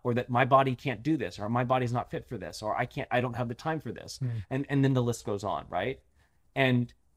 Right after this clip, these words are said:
Speaker 1: what happens is the mind will do a couple of things to meet its need. And right now, as you can tell, the main need that they're trying to meet is their need for safety.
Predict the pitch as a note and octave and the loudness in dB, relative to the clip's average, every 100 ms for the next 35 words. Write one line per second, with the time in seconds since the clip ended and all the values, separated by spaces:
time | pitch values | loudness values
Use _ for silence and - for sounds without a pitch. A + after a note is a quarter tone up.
0 | _ _ _ A#2+ D#3 - - G3 - E3+ | _ _ _ -2 -2 -2 -2 0 2 0
1 | A#2+ A#2 A2 G#2+ A#2+ C3+ D3+ F3+ C#3+ A#2+ | 0 -2 0 0 2 0 0 -2 -4 -4
2 | B2 B2 A#2 - - A2 G#2 - F2+ E2+ | 0 -2 -2 -10 -10 -8 -8 -8 -12 -10
3 | - G#2 G2 G2+ - G2 C#2+ - - - | -8 -6 -4 -6 -6 -8 -8 -12 -14 -2
4 | A#2+ D3+ D#3 D#3 F3+ - B2 A2 B2+ C3 | 4 4 4 2 2 0 -2 0 0 -2
5 | A2 A#2+ C3 C#3+ A2 A2 A#2+ B2+ C#3+ E3+ | -2 0 0 2 2 2 2 2 2 2
6 | D3 C#3 D#3 D#3 _ A#2+ A2+ G#2+ A2+ A2+ | 0 0 -2 -6 _ -4 -2 0 0 0
7 | G#2+ C#3+ C3+ B2 A2+ C3 C3+ A2+ A2 G#2+ | 0 0 0 0 -2 -2 -4 -4 -2 -2
8 | G#2 - - A2 G#2+ - - | -4 -10 -10 -8 -8 -14 -16